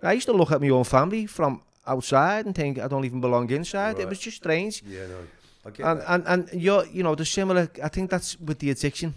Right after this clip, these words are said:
Speaker 1: side of things. Like, my
Speaker 2: Sure.
Speaker 1: brother had friends, right? I couldn't get a friend. You know, I couldn't fucking,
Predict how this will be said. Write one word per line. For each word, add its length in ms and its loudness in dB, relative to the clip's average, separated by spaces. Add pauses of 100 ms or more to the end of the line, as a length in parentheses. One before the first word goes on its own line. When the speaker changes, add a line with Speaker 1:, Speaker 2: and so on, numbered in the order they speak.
(160)
Speaker 1:
side 240 -2
of 80 -10
things. 260 -2
Like, 120 -4
my 80 0
Speaker 2:
Sure. 160 2
Speaker 1:
brother 320 6 (460)
had 140 -2
friends, 420 -2 (1040)
right? 320 -4 (140)
I 100 -6
couldn't 200 -6
get 140 -2
a 40 -8
friend. 320 -6 (240)
You 140 -10
know, 180 -6
I 40 -6
couldn't 320 -8
fucking, 400 -14